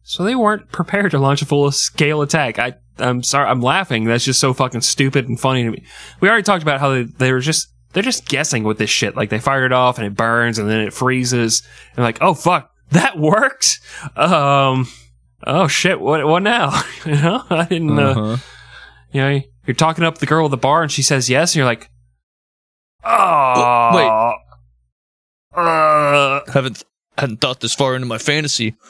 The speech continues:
Speaker 2: I
Speaker 1: I
Speaker 2: always
Speaker 1: just
Speaker 2: come around the yes.
Speaker 1: I just came in my pants. I'm done. I'll see you. <laughs> Well, by the time the Germans did attack, Canadians had taken the French place in the line, and the Germans were repelled because Canadians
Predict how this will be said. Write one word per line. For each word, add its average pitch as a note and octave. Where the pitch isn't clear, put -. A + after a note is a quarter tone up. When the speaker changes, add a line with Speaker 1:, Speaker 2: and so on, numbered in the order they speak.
Speaker 2:
I -
Speaker 1:
I C#3+
Speaker 2:
always D3+
Speaker 1:
just E3
Speaker 2:
come D#3+
around C#3
the B2+
yes. C#3+
Speaker 1:
I D3+
just F#3
came E3+
in D3
my C3
pants. A2+
I'm D3
done. C#3
I'll C#3
see F#3
you. E3
<laughs> D3+
Well, C3
by C#3+
the D3+
time D#3+
the D#3+
Germans C#3+
did D#3+
attack, A2+
Canadians D3+
had A2
taken B2+
the A2+
French A#2+
place B2
in A2+
the A2
line, C3+
and A#2
the G#2+
Germans C3+
were A2
repelled A2
because C#3+
Canadians C#3